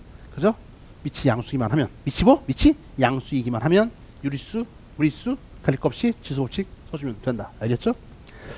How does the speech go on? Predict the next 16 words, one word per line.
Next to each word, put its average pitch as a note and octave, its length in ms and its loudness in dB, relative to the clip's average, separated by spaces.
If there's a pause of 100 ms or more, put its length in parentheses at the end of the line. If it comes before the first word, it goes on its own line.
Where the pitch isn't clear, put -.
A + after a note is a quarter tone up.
(640)
왜 A#3 200 12
그런지는요, B3+ 800 8
뒤에 E3+ 200 6
가서 D3 140 6
설명하시도록 C#3 720 -2
하고. - 400 -4
이의 G3 240 10
루트 F3 340 4
이, F3+ 160 6 (380)
예? A3+ 220 8 (300)
루트 C#3 160 -6
팔승. E3+ 500 4 (160)
얘기했잖아. F#3 720 6 (480)
밑이 F3 280 4
양수이기만 F3+ 520 6
하면은요, F#3 480 2